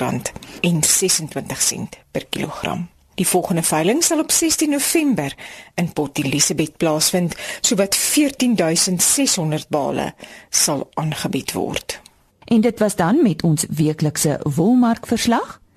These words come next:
Speaker 2: Martie Kerstyn. Nou, ek het die afgelope paar maande, eenmal 'n maand, met Albertus Lombard van Aqua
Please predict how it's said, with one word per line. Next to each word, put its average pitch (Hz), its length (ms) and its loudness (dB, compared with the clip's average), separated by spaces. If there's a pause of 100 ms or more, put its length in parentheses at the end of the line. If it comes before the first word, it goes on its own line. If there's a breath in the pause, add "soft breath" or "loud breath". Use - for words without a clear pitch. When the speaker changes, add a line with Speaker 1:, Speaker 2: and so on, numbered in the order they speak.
(140 soft breath)
Speaker 2:
Martie 147 440 2
Kerstyn. 131 480 -2 (1400 loud breath)
Nou, - 140 4
ek - 160 0
het - 80 4
die - 80 2
afgelope 262 400 2
paar 247 420 4
maande, 170 460 4
eenmal 254 360 4
'n 185 80 6
maand, 156 380 2 (280 loud breath)
met 196 340 2
Albertus 175 600 2
Lombard 170 560 2
van 160 220 0
Aqua 185 380 0